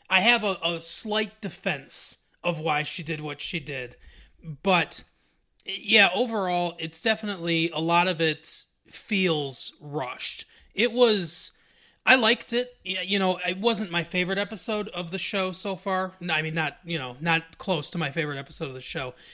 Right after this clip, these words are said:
But I didn't hate it as, uh, as much as a lot of other people did hate it. Um, but I think if you put yourself in Daenerys' shoes, you know, Varys,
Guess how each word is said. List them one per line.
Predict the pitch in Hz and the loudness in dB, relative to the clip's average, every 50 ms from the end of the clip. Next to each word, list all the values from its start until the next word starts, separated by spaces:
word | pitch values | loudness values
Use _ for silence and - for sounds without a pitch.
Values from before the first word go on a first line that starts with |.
| - - _ | -20 -8 _
But | - 190 | 4 6
I | 185 196 226 | 6 6 6
didn't | 220 202 165 | 6 2 -2
hate | - - 180 180 175 | -2 -2 -2 0 0
it | 185 175 | -2 -2
as, | 180 165 160 - - _ - | -2 -2 -2 -4 -8 _ -6
uh, | - 147 143 147 | -6 -6 -4 -6
as | 147 147 139 - | -6 -8 -6 -4
much | 165 165 160 156 - | -2 -2 -2 -2 -4
as | 165 151 | -6 -6
a | 156 | -4
lot | 143 143 139 143 | -4 -4 -4 -4
of | 143 | -4
other | 135 131 139 - | -6 -8 -8 -8
people | - 190 175 180 160 | -8 -8 -6 -6 -6
did | 135 - 160 151 147 | -6 -4 -6 -6 -6
hate | 147 165 170 170 | -6 -6 -4 -4
it. | 180 190 185 _ _ _ _ _ _ - _ _ _ - | -4 -6 -8 _ _ _ _ _ _ -20 _ _ _ 0
Um, | 180 185 180 175 170 156 147 135 135 131 123 - _ _ _ _ _ _ - - - | 4 4 6 6 4 2 0 -4 -8 -12 -16 -18 _ _ _ _ _ _ -14 -6 -2
but | 165 196 | 2 4
I | 202 190 170 | 4 4 2
think | - - - 277 269 214 175 170 - - - _ _ _ _ - | 0 -2 0 0 2 2 0 -2 -8 -14 -20 _ _ _ _ 0
if | 185 190 185 - - | 2 2 0 -2 -4
you | 185 180 | -6 -6
put | - - - 247 254 | -6 -4 -2 -2 -2
yourself | 247 254 233 - - - 202 170 160 160 156 - - - | -2 -2 -4 -4 -4 -4 -2 0 0 0 -2 -4 -8 -4
in | - 165 165 160 156 156 | -2 -2 0 0 -2 -4
Daenerys' | 135 - 165 151 151 160 165 170 175 175 170 - 170 156 | -6 -6 -4 -2 -2 0 0 0 0 -2 -4 -4 -6 -6
shoes, | - - - - 156 131 123 120 123 135 - - - - _ _ _ _ _ _ _ _ _ _ _ _ _ _ _ _ _ _ _ _ _ _ _ 160 | -4 -4 -4 -4 -4 -4 -6 -8 -10 -12 -12 -12 -12 -14 _ _ _ _ _ _ _ _ _ _ _ _ _ _ _ _ _ _ _ _ _ _ _ -8
you | 156 156 165 | -4 -2 0
know, | 170 151 143 143 | 0 0 0 -4
Varys, | 139 139 139 170 180 185 196 208 202 - - - - - - | -6 0 2 4 4 4 4 2 0 0 0 0 0 -2 -4